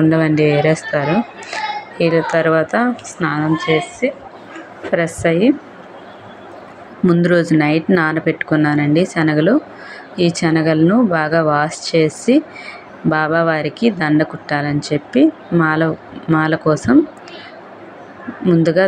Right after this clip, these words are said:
దారాన్ని తీసుకొని దానికి పసుపు రాసి చక్కగా దండను కూర్చుకున్నానండి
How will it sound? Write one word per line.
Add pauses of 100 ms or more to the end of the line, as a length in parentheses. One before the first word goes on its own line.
దారాన్ని (100)
తీసుకొని (880)
దానికి
పసుపు
రాసి (1400)
చక్కగా (100)
దండను
కూర్చుకున్నానండి